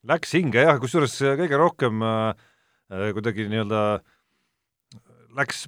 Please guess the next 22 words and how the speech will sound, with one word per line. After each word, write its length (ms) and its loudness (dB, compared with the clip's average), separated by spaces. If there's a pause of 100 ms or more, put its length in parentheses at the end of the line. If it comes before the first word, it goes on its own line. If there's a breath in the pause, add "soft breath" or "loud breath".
(160)
läks 240 2
lõpuks 320 0
hinge 240 4
see, 300 6
et, 180 -8
äh, 880 0
et 100 -8
see 160 2
asi 320 2
ikkagi 400 -4
nagu 240 -2
kiires, 600 -4
äh, 440 2
lõppmängus 800 -2
jälle 240 0
nagu 160 -4
lahenduse 480 0
sai, 240 0
et, 220 -10
äh, 240 0
ausalt 340 -2
öeldes 220 -10